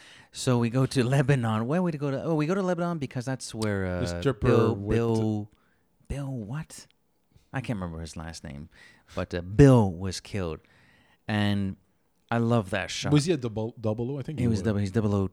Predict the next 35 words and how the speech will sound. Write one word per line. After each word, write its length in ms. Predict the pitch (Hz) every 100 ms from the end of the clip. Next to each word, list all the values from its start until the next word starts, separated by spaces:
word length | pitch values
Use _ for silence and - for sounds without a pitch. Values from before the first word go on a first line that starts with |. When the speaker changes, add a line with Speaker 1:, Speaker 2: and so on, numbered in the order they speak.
| -
Speaker 1:
two. 320 | - 107 80 - _ 120
Speaker 2:
Oh. 80 | - - - - -
Speaker 1:
Um, 680 | 101 90 85 82 82 85 -
and 640 | 104 113 107 107 104 104 104
I 100 | 107
love 920 | 120 104 98 95 95 92 90 82 80 -
the 100 | 87
shot 380 | - 95 82 -
of 160 | 85
the 80 | 92
dancer 580 | - 98 90 87 - 92
doing 320 | 82 92 87
her 160 | 82 87
thing 720 | - - 92 87 87 87 90
and 160 | 85 - - - _ -
Bond, 640 | 131 147 147 139 135 127 - - _ - - _ _
cigar, 760 | - - 110 104 98 98 95 92 - _ -
smiling. 520 | - - 98 95 104
He, 140 | 107
he 240 | 117 113 131
tilts 300 | - 165 -
his 140 | 147
head 200 | - 123
a 60 | 170
little 200 | 175 180
bit 100 | 165
like 220 | 131 113
this 220 | 131 127
<laughs> 0 |
too, 300 | - - 190 202
like 200 | - 185
he's 220 | - 147 -
following 420 | 160 143 147 135
the 80 | 117
belly. 420 | 98 104 127 135